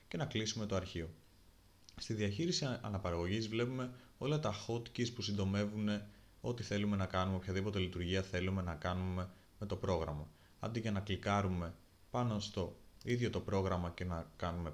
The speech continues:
παύση, αναπαραγωγή κλπ, μπορούμε να μάθουμε από εδώ πώς να τα κάνουμε. Υπάρχουν και άλλες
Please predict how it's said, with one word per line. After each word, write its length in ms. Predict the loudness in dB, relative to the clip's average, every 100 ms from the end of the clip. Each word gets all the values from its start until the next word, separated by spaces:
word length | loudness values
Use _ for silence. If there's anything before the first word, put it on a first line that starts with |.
| 0
παύση, 300 | 0 0 -4
αναπαραγωγή 540 | -4 -4 -4 -2 -4
κλπ, 300 | -4 -4 -4 -6 -8 -16 -20 -6
μπορούμε 500 | 0 2 2 -2 -4
να 100 | -2
μάθουμε 360 | 0 2 0 -2
από 140 | 0
εδώ 180 | 0 0
πώς 240 | -2 -2 0
να 100 | 0
τα 100 | 0
κάνουμε. 440 | -2 0 -2 -4 -10 -20 -20 -20 -14
Υπάρχουν 540 | -8 -2 0 2 0 0
και 100 | 2
άλλες 440 | 4 2 0 -6